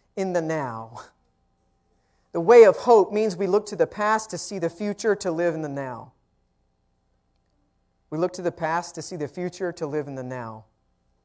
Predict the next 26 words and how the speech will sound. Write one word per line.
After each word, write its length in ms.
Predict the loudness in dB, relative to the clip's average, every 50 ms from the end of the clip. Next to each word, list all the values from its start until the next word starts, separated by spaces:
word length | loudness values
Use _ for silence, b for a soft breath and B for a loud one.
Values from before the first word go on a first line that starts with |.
| _ _ _ _ _ _ _ _
We 100 | 0 6
look 220 | 8 8 8 8
at 280 | 4 2 2 -2 -2 0
the 60 | -2
faithfulness 600 | -6 6 8 8 8 8 8 4 4 4 4 4 2
of 100 | 4 8
God 280 | 10 10 10 10 8
to 100 | 4 4
bring 200 | 4 4 6 6
about 320 | 6 8 8 8 8 8 8
life 220 | 6 6 6 4
from 220 | 2 -2 -4 0
death, 260 | 6 8 8 8 8 4
light 340 | 6 8 8 10 10 8
out 140 | 6 4 2
of 120 | 2 4 6
darkness, 580 | 8 8 8 8 4 -2 -2 -2 -4 -10 b b b b
a 40 | -6
turning 320 | -6 -2 0 0 4 4 2
of 80 | 4
things 280 | 4 4 4 4 2 4
right 280 | 6 8 8 8 6
side 300 | 2 2 4 6 6 8
up, 260 | 8 6 6 4 2 -4
and 120 | -2 -2
envision 680 | -2 -2 0 2 2 2 2 2 2 0 0 0 -2